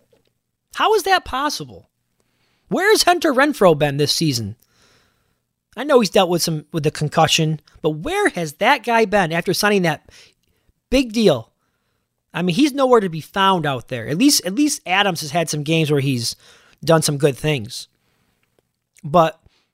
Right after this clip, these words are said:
to not cross the fifty-yard line, essentially for the entire game, I can't say that I have ever seen that happen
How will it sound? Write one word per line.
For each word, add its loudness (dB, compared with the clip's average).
to 0
not 2
cross 2
the -10
fifty-yard 0
line, -4
essentially 2
for -4
the -2
entire 0
game, -2
I -2
can't 0
say 6
that 2
I 2
have 0
ever 2
seen -4
that 0
happen -4